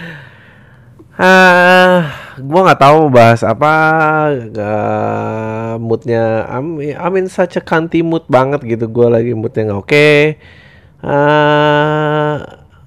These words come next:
dan menurut gua, lo semua pendengar yang kayak tai aja perilaku. <laughs> Ya, Dri, tiga puluh detik masuk, eh, <laughs> podcast lo dan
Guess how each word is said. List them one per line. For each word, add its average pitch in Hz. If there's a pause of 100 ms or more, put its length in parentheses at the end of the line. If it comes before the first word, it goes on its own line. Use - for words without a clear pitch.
(240)
dan 175
menurut 180
gua, 214
lo 220
semua 214
pendengar 196
yang 185
kayak 185
tai 190
aja 202
perilaku. 131
<laughs> - (1040)
Ya, 147
Dri, 123 (480)
tiga 151
puluh 156
detik 160 (560)
masuk, 147 (320)
eh, 131 (180)
<laughs> -
podcast 139
lo 147
dan 127